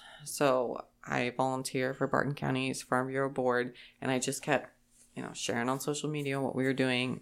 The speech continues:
you know, tagging anytime that I was with Barton County or Barton County supported us as a, a grower. And I went to our insurance agent where we have our farm and our personal insured. And I'm like, "Listen,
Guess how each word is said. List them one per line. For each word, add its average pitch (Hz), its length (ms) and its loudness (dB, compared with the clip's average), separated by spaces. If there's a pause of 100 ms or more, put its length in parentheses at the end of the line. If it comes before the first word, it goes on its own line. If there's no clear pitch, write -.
you - 80 -4
know, - 140 -6
tagging 131 440 0
anytime 127 480 0
that 123 140 0
I 127 60 -2
was 123 180 -8
with 135 100 -12
Barton 117 240 0
County 123 460 -4
or 113 100 -4
Barton 117 300 0
County 123 260 -2
supported 123 480 0
us 120 300 6
as 127 160 -2
a, - 100 -2 (100)
a 135 100 4
grower. 117 520 2 (560)
And 127 420 2 (120)
I 143 80 2
went 156 220 0
to 147 420 0
our 127 460 0 (840)
insurance 170 440 2
agent 139 460 2
where 139 140 2
we 147 120 2
have 139 120 0
our 139 140 2
farm 135 560 0 (240)
and 131 180 -2
our 127 80 -4
personal 135 460 0
insured. 127 460 0
And 135 120 -2
I'm 135 80 0
like, 131 180 -6
"Listen, - 480 -2